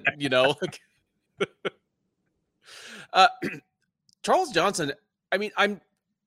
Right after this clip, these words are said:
Speaker 2: I don't see him as, like, a future champ or even a future top ten guy, but he's a guy that I kind of expected to see on the Contender Series or in the U F C within the next year or so. Uh, you know, the first I remember seeing him was actually in a loss,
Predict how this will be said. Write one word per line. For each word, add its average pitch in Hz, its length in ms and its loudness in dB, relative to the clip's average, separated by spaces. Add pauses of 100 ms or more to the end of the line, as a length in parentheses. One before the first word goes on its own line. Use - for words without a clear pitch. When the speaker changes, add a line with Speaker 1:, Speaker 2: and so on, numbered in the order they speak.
(540)
Speaker 2:
I 185 100 6
don't 277 220 4
see 202 200 -4
him 185 140 4
as, 131 180 0
like, 143 220 0
a 120 180 -2 (120)
future 139 500 -4 (160)
champ 151 380 0
or 135 80 -6
even 135 160 -4
a 117 60 -6
future 147 260 -8
top 139 240 0
ten 139 160 -4
guy, 151 160 2
but 160 100 -2
he's 233 160 -6
a 262 60 -6
guy 226 240 4
that 240 80 0
I 180 80 0
kind 185 260 -2
of 151 60 -4
expected 147 420 -8
to 117 80 -12
see 139 240 -4
on 131 120 -2
the 120 60 -8
Contender 123 360 -8
Series 113 340 -6
or 113 120 -8
in 117 200 -10
the 117 100 -8
U 113 160 -4
F 110 120 -4
C 113 320 -6 (240)
within 120 260 -6
the 110 80 -4
next 107 260 -8
year 107 240 -6
or 101 60 -6
so. 98 400 -8 (460)
Uh, 135 220 -2 (840)
you 160 80 -8
know, 147 80 -2
the 147 80 -4
first 302 260 -4
I 180 80 6
remember 175 320 2
seeing 170 300 -2
him 113 260 -4
was 113 160 -6
actually 156 380 0
in 127 120 -6
a 113 40 -2
loss, 107 580 -2